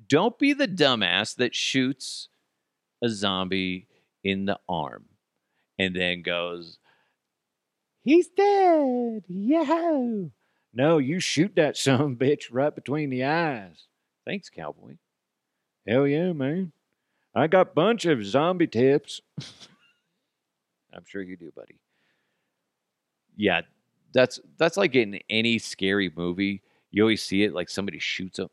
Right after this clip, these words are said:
shoots the bad guy. It ends up, like, hitting them in the arm or in the leg. And they're like, "Yeah."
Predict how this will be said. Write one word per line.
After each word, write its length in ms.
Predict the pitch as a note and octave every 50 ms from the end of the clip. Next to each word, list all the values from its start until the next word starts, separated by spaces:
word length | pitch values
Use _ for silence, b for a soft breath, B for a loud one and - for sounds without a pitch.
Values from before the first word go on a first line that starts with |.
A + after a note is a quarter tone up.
| _ _ -
shoots 480 | - - - - - G#2+ F#2+ - -
the 100 | - E2
bad 320 | D#2 F2 F2+ F#2 F#2 E2+ -
guy. 380 | G2 F#2 F#2 F#2+ F#2+ F#2+ F2+ -
It 280 | _ - C#2 F2+ F2 -
ends 300 | - - F2 G2+ G#2+ G#2
up, 120 | A#2 G#2 D#2+ -
like, 200 | - F2 F2 -
hitting 260 | - - F#2+ A2+ A2
them 140 | G#2+ G2+ G2
in 120 | G2 F#2+
the 100 | F2+ E2 - _ -
arm 320 | D#2+ D#2+ D#2 D#2 D2+ D#2 _ _ _ _ _ _ _ _ _ _ _ _ _ _ _ _ _ _ _ _ -
or 140 | - F2+ F#2
in 80 | G2+
the 80 | F#2+ F#2+
leg. 340 | F2+ F2 F2+ F2+ F2 E2+ E2
And 100 | F#2+ A2+
they're 120 | C3 C3+
like, 160 | C#3 C#3 C3+ G#2+
"Yeah." 280 | - C3+ C#3 B2+ -